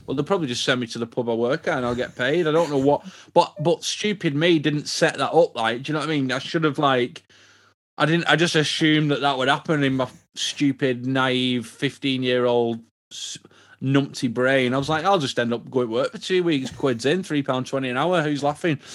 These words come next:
And then it, it <laughs> came back and it was like, "Oh, yeah, you're gonna be a dinner lady in a primary school." I was like, "Oh."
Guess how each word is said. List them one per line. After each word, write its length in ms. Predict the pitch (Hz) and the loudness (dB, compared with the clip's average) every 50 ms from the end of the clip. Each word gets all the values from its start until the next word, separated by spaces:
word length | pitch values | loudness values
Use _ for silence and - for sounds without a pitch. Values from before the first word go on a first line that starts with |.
| - - - - - | -16 -16 -12 0 2
And 100 | 135 147 | 4 6
then 120 | 151 151 151 | 6 6 4
it, 140 | 143 - | 4 2
it 260 | 143 143 - - - - | 2 0 0 -2 -2 2
<laughs> 0 | |
came 300 | 165 151 151 147 131 120 | 4 4 6 4 4 6
back 300 | 139 151 160 - - 143 | 6 4 4 4 0 -4
and 80 | 135 | -4
it 60 | 131 | -4
was 100 | 123 117 | -2 0
like, 120 | 131 131 123 | 0 0 2
"Oh, 120 | 143 143 | 2 2
yeah, 160 | 143 139 139 | 4 4 4
you're 160 | 139 135 131 123 | 4 2 2 2
gonna 140 | 135 135 | 0 0
be 140 | 131 131 127 120 | 2 2 2 2
a 40 | |
dinner 340 | 113 107 - 127 127 131 139 | 0 0 2 2 2 4 4
lady 400 | 143 143 139 143 143 139 139 131 | 4 4 4 4 4 2 2 2
in 100 | 123 113 | 2 0
a 40 | 113 | -2
primary 420 | 113 - - 117 120 127 139 139 | -4 -2 -2 -2 -2 0 -2 -4
school." 200 | 127 - - 135 | -6 -4 -2 -2
I 40 | 131 | 0
was 100 | 123 110 | 0 0
like, 160 | 120 117 110 | 0 0 0
"Oh." 280 | 113 131 139 143 131 | 2 2 2 2 2